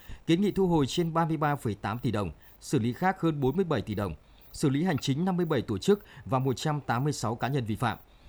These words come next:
Toàn tỉnh tiếp nhận gần tám nghìn sáu trăm đơn, tỷ lệ giải quyết đạt chín mươi phẩy tám phần trăm. Phát biểu chỉ đạo tại hội nghị, Chủ tịch Ủy ban Nhân dân tỉnh Phạm Hoàng Sơn đánh giá cao những kết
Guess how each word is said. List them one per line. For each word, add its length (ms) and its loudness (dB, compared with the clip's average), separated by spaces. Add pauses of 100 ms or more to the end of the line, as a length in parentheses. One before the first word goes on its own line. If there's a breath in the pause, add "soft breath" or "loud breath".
(140 soft breath)
Toàn 160 2
tỉnh 140 2
tiếp 120 2
nhận 200 0
gần 180 0
tám 240 0
nghìn 140 2
sáu 200 -2
trăm 200 -2
đơn, 200 6 (180)
tỷ 100 0
lệ 180 -2
giải 160 -4
quyết 200 -2
đạt 180 -2
chín 200 -2
mươi 140 2
phẩy 160 -4
tám 240 -4
phần 100 -2
trăm. 220 0 (1160 loud breath)
Phát 140 4
biểu 140 6
chỉ 160 2
đạo 220 2
tại 160 0
hội 140 2
nghị, 200 2 (300 loud breath)
Chủ 160 0
tịch 160 2
Ủy 100 0
ban 200 0
Nhân 80 0
dân 160 -2
tỉnh 180 2
Phạm 200 -4
Hoàng 140 -2
Sơn 340 0
đánh 140 -2
giá 200 -4
cao 260 0
những 160 -2
kết 180 -2